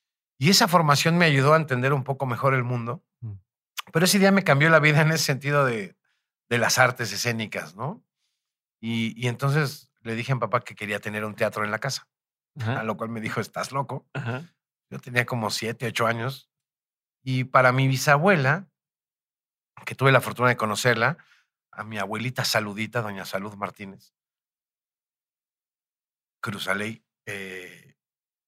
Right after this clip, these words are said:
Speaker 1: le queríamos hacer en su cumpleaños una obra de teatro. Entonces
Speaker 2: Ujú.
Speaker 1: organicé a toda mi cuadra, a mis primos, todo.
Speaker 2: ¿Tienes
Speaker 1: Hicimos
Speaker 2: hermanos? No.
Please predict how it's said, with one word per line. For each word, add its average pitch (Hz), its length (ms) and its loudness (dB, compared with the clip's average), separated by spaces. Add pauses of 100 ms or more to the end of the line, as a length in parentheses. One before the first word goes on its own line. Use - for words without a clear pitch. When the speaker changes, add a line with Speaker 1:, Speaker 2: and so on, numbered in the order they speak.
(200)
Speaker 1:
le 123 800 4
queríamos 127 420 0
hacer 123 240 -4
en 117 100 -6
su 107 100 -14
cumpleaños 117 500 -8
una 117 200 -4
obra 117 160 0
de 117 60 -4
teatro. 131 220 -8
Entonces 117 320 -8
Speaker 2:
Ujú. 117 100 -6
Speaker 1:
organicé 110 340 -4
a 160 80 -6
toda 151 220 4
mi 123 120 -2
cuadra, 127 400 4
a 120 40 2
mis 110 160 -8
primos, 120 680 -2
todo. 127 160 2
Speaker 2:
¿Tienes 147 180 2
Speaker 1:
Hicimos 151 200 6
Speaker 2:
hermanos? 139 320 4
No. 101 280 -2